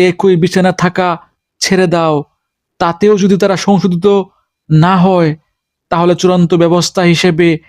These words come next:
তাদেরকে মৃদু প্রহার করো। তবে যদি তারা এমনিতে অনুগত হয়ে যায়, তাহলে তাদের খামাকা কষ্ট দেওয়ার উপর অজুহাত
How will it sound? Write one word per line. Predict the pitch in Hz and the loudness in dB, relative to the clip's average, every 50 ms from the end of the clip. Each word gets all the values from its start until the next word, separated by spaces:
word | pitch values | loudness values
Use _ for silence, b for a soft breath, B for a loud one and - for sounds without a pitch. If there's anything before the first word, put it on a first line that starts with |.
| b b b b _ _ _ _ | b b b b _ _ _ _
তাদেরকে | 180 175 180 180 175 - 185 175 | -2 0 0 0 0 0 -2 0
মৃদু | 165 160 160 175 185 160 190 180 180 - | 0 2 2 2 4 4 2 0 0 -2
প্রহার | 196 185 156 175 180 175 170 | -2 -2 0 0 -2 -2 -4
করো। | - - 175 170 165 156 151 139 - _ _ _ _ _ _ _ _ _ _ _ | -4 -2 -2 0 0 0 0 -2 -6 _ _ _ _ _ _ _ _ _ _ _
তবে | 220 208 196 180 208 190 | 0 0 2 2 2 2
যদি | 160 202 190 196 | 2 2 0 2
তারা | 165 208 196 196 196 196 185 185 _ _ _ _ _ _ _ _ - | 2 2 2 2 0 0 -2 -6 _ _ _ _ _ _ _ _ -2
এমনিতে | 190 190 190 185 196 170 - 208 190 | 0 2 2 2 0 0 0 0 0
অনুগত | 190 185 190 185 175 190 190 - | 2 2 0 2 0 -2 0 -2
হয়ে | 180 147 175 180 190 185 | -2 0 2 2 2 2
যায়, | 156 196 190 180 175 170 160 151 156 _ _ _ _ _ _ _ _ _ _ _ | 0 0 -2 -2 -2 -2 -4 -4 -6 _ _ _ _ _ _ _ _ _ _ _
তাহলে | 185 180 175 180 | -2 0 0 0
তাদের | 165 185 165 180 180 175 160 - _ _ _ _ _ _ _ | 0 0 0 0 0 -2 -2 -6 _ _ _ _ _ _ _
খামাকা | - - 196 185 185 175 180 190 180 - | -4 -2 0 0 0 0 -2 -4 -4 -2
কষ্ট | - 185 165 - - 190 | -2 -4 -2 -2 -2 -2
দেওয়ার | 180 170 180 180 180 175 | 0 2 2 2 2 0
উপর | 160 180 180 175 | 0 0 0 2
অজুহাত | 175 170 160 170 170 175 175 165 | 2 2 2 0 0 0 -2 -4